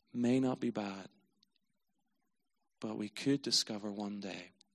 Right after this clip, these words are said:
that those things that we entrusted the most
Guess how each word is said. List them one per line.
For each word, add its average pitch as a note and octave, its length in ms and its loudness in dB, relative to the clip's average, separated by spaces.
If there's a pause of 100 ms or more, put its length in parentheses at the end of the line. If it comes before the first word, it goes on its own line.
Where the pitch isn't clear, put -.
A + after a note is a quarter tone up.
(960)
that A2+ 120 -8
those A2+ 220 0
things A#2+ 280 0
that A#2 100 -4
we A2 140 -2
entrusted - 840 0
the A2 100 0
most A2 360 -2